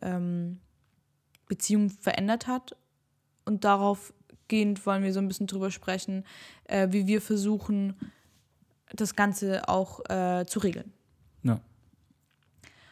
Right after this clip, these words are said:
Speaker 1: Und da dachte ich, also ich fand die Frage ganz spannend, ähm, weil wir ja schon auch eine Weile zusammen sind. Ich finde es voll krass.
Speaker 2: Das
Speaker 1: Also
Speaker 2: ist schon, schon eine Weile.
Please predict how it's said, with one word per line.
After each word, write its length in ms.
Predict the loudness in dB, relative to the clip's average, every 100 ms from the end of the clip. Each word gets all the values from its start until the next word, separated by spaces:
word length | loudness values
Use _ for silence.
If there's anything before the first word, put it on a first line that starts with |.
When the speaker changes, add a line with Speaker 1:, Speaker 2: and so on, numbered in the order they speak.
| -20 _ _ _ _ -2
Speaker 1:
Und 320 | 0 0 -2
da 80 | -2
dachte 260 | -2 -4
ich, 200 | -6 -4
also 300 | -2 0 -2 -4 -20 -20 _ _ _ -8
ich 140 | -6 -2
fand 240 | -2 -2
die 40 | -4
Frage 300 | 2 2 2
ganz 200 | -4 -4
spannend, 400 | -2 -2 -4 -8 -20 -20 -20 -20 -6
ähm, 600 | 0 2 2 0 0 -4 -10 _ _ _ _ _ _ _ _
weil 380 | -4 2 4 4
wir 80 | 2
ja 140 | 0
schon 220 | -2 -6 -4
auch 360 | -2 -4 -4
eine 180 | -6 -2
Weile 280 | 0 -2 -4
zusammen 540 | -8 -4 -2 -2 -2
sind. 500 | -2 -2 -2 -6 -14 -20 -20 _ _ _ _ _ _ _ _ _ _ -2
Ich 100 | 4
finde 200 | 4 4
es 60 |
voll 180 | 4 2
krass. 300 | 2 0 0
Speaker 2:
Das 80 | 0
Speaker 1:
Also 100 | 0
Speaker 2:
ist 60 | 4
schon, 200 | 2 2
schon 180 | 2 2
eine 80 |
Weile. 280 | 2 0 -2